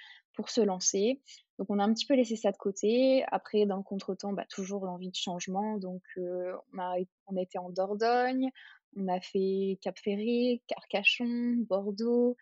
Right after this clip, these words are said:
Toujours, en fait, à chercher, à se dire : « Heu, ah ça, ça, on aime bien, ça, on aime bien, ça, on aime un peu moins » et cetera Et hem, et finalement, pourquoi la Provence ? Je pense qu'on avait vu un reportage, heu, sur Gordes, justement, à la télé et alors là, mais subjuguée de la,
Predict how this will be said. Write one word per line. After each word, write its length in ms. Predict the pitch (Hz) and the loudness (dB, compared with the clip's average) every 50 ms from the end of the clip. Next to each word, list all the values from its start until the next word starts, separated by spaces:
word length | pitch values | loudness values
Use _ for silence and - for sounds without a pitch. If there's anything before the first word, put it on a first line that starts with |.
| - - - - _ _ _ _ _ _ - - _ _ - - - - - | -14 -20 -20 -20 _ _ _ _ _ _ -20 -20 _ _ -20 -20 -16 -14 -4
Toujours, 380 | - - 240 247 269 277 254 226 | 2 6 6 8 10 8 8 8
en 80 | 214 214 | 6 4
fait, 240 | - 247 226 226 | 4 2 2 4
à 240 | 226 196 196 190 196 | 4 4 6 4 4
chercher, 380 | 196 - 214 214 208 - 285 269 240 | 2 2 0 -2 0 2 2 4 4
à 60 | 196 | 2
se 60 | 185 | 2
dire : « 200 | 190 196 196 196 | 0 -2 0 2
Heu, 100 | 196 185 | 2 2
ah 100 | 185 208 | 2 2
ça, 180 | 220 - - 214 | 0 -2 -6 -12
ça, 160 | - - 180 196 | -12 -12 -12 -14
on 60 | 185 175 | -14 -14
aime 120 | 180 175 | -16 -18
bien, 240 | 180 - 190 214 208 | -16 -14 -14 -14 -14
ça, 140 | - - 190 185 | -14 -18 -20 -20
on 40 | 185 | -20
aime 100 | 185 185 185 - | -20 -20 _ -18
bien, 100 | - 196 202 202 | -16 -14 -12 -12
ça, 140 | 190 - 190 190 | -12 -10 -8 -8
on 40 | |
aime 120 | 185 185 185 | -8 -8 -8
un 80 | 185 185 - | -10 -10 -6
peu 80 | 190 190 | -6 -4
moins » 260 | 185 180 180 175 185 196 202 | -4 -4 -8 -8 -10 -12 -14
et 40 | 208 | -16
cetera 480 | - - - _ - 180 180 185 196 226 _ _ - - - - - - _ _ - | -18 -20 -20 _ -12 -8 -6 -6 -6 -8 _ _ -20 -20 -18 -18 -20 -20 _ _ -6
Et 180 | - 208 208 202 | -2 0 2 4
hem, 460 | 196 196 196 196 196 196 196 196 196 - - | 4 2 2 0 -2 -4 -6 -8 -6 -2 0
et 120 | 208 208 | 0 0
finalement, 800 | 202 - - - 285 285 285 285 285 285 285 269 262 262 277 311 349 370 359 - | 0 -2 0 4 6 6 8 8 8 8 8 10 8 8 6 4 2 -2 -6 -8
pourquoi 260 | - 240 - - 302 | -10 -8 -4 0 2
la 120 | 302 277 254 | 4 2 2
Provence ? 640 | - - - - 226 208 202 202 220 254 269 - 226 | 0 -2 -2 -2 -2 0 0 0 0 0 0 0 -2
Je 100 | 196 196 - _ - | -4 -4 -6 _ -6
pense 160 | 302 330 - | -6 -4 -2
qu'on 140 | - 240 208 | -2 0 0
avait 220 | 185 185 190 196 | 0 0 -2 -2
vu 160 | 202 240 285 | -2 0 0
un 120 | 262 214 196 | 0 2 2
reportage, 800 | 208 233 226 - 208 - - - 196 185 190 202 202 196 190 - _ _ _ _ - 202 | 0 0 0 -2 -6 -6 -6 -4 -2 0 0 0 -2 -6 -8 -10 _ _ _ _ -10 -8
heu, 80 | 196 190 | -8 -6
sur 260 | - - - 220 196 196 | -4 -4 -4 -2 -2 -2
Gordes, 320 | 180 185 190 208 254 226 | 0 0 2 2 2 2
justement, 460 | 208 196 214 208 - - 208 196 196 | 0 -2 -2 -4 -4 -6 -6 -4 -2
à 40 | 202 | -2
la 100 | 185 180 | -2 -2
télé 340 | - - 185 180 - - - _ _ _ _ _ _ _ _ _ _ _ _ _ _ - | -2 -4 -6 -6 -6 -8 -10 _ _ _ _ _ _ _ _ _ _ _ _ _ _ -4
et 80 | - 185 | -2 0
alors 300 | 180 170 175 170 165 175 | 2 2 2 0 0 -2
là, 160 | 190 202 202 190 | -2 -4 -4 -4
mais 340 | 180 175 175 170 175 - - | -4 -6 -8 -10 -14 -14 -14
subjuguée 760 | - - - - - 247 220 208 208 202 180 180 185 185 190 | -14 -10 -4 0 2 2 2 2 0 -2 -2 -2 -4 -4 -4
de 180 | 185 190 185 185 | -6 -8 -6 -6
la, 300 | 185 175 175 175 175 180 | -6 -6 -6 -6 -8 -10